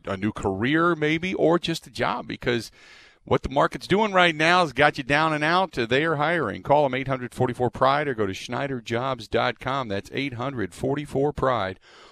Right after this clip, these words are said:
or go to Schneider jobs dot com. Our good friends over there at Epoxy Flooring Done Right, Sean and the gang. Uh, I read that, uh, email from a, a really satisfied customer yesterday on the air, and it's, uh, gotten a lot of buzz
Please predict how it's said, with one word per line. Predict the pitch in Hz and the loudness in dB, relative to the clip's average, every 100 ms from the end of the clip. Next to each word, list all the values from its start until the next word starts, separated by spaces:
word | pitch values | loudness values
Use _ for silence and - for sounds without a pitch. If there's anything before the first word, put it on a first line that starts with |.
| _ | _
or | - 127 | 0 2
go | 127 | 2
to | 120 | 0
Schneider | 107 - 123 135 135 | -2 -4 -4 -2 -4
jobs | 123 117 120 117 113 | -4 -4 -2 -4 -6
dot | 117 113 113 | -4 -2 -2
com. | - 120 113 | -4 -4 -4
Our | 104 | -2
good | 127 | -4
friends | - 123 | -4 -2
over | 123 120 | -2 0
there | 113 | 0
at | 104 | -2
Epoxy | - 139 - - - | -2 -2 -2 -8 -6
Flooring | 131 135 127 113 | 0 0 0 0
Done | 123 131 | 0 2
Right, | 120 131 135 | 0 -2 -2
Sean | - 135 147 | 2 2 2
and | 131 | -2
the | |
gang. | 113 131 135 - - - - | -4 -2 -2 -6 -20 -20 2
Uh, | - - | 6 6
I | |
read | 131 156 151 | 6 4 6
that, | 143 131 - | 4 4 2
uh, | 123 | 0
email | 131 147 135 113 | 0 0 2 2
from | - 120 | 2 2
a, | 107 - | 2 4
a | 101 | 2
really | 120 127 170 131 | 2 0 0 0
satisfied | 107 127 123 110 113 107 | 0 2 0 2 0 0
customer | - 120 - 101 | 0 -2 -2 -4
yesterday | 98 110 - 101 95 | -2 -4 -4 -4 -2
on | 95 92 | -4 -6
the | 98 | -4
air, | 110 98 95 | -2 0 -2
and | - 101 | -4 -4
it's, | 104 107 - 107 | -6 -6 -8 -2
uh, | 101 | 0
gotten | 98 110 101 | 2 -2 0
a | |
lot | 101 113 | 0 0
of | 98 | 2
buzz | 110 117 107 | 2 4 2